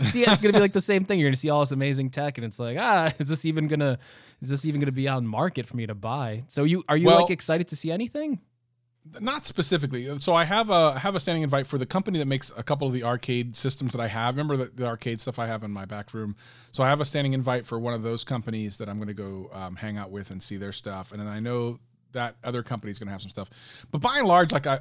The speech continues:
Speaker 2: I've kind of kept, I've kinda kept away from everything. I really just wanna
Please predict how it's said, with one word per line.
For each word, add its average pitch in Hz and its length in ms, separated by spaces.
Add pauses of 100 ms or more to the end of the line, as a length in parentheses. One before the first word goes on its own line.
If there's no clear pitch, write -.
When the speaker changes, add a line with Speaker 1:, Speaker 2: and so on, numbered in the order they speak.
(140)
Speaker 2:
I've 123 220 (320)
kind 170 160
of 165 140
kept, 156 300 (760)
I've 117 100
kinda 165 200
kept 143 280
away 117 300
from 160 220
everything. 170 360
I 151 40
really 127 260
just 117 180
wanna 117 200